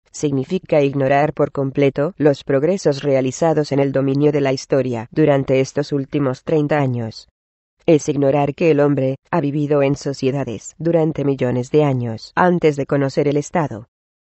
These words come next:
Es olvidar que el Estado es de origen reciente dentro de las naciones europeas, pues apenas, si data del siglo X B. Es desconocer, en fin,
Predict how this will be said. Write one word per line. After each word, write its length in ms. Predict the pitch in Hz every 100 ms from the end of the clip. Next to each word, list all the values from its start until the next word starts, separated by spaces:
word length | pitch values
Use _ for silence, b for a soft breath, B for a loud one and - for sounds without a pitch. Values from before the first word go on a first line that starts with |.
| _ -
Es 240 | 156 139
olvidar 420 | 151 139 139 135 135
que 100 | 151
el 80 |
Estado 500 | 147 - 170 139 107 -
es 200 | 170 156
de 140 | 147
origen 480 | 135 139 - 151 143
reciente 720 | 139 135 - 135 135 117 -
dentro 400 | 156 151 139 143
de 100 | 135
las 200 | 135 135
naciones 500 | 123 - 147 143 127
europeas, 720 | 143 139 135 180 151 123 - _ _ _ -
pues 180 | 170 160
apenas, 540 | 147 131 135 123 - _ _
si 180 | - 139
data 300 | 165 156 139
del 160 | 147
siglo 320 | - 151 139
X 120 | 139 -
B. 220 | 135 135 _ _ _ _ _
Es 220 | - 160 143
desconocer, 680 | 147 - 135 131 - 139 131 _ _ _
en 160 | 147 139
fin, 380 | - 151 151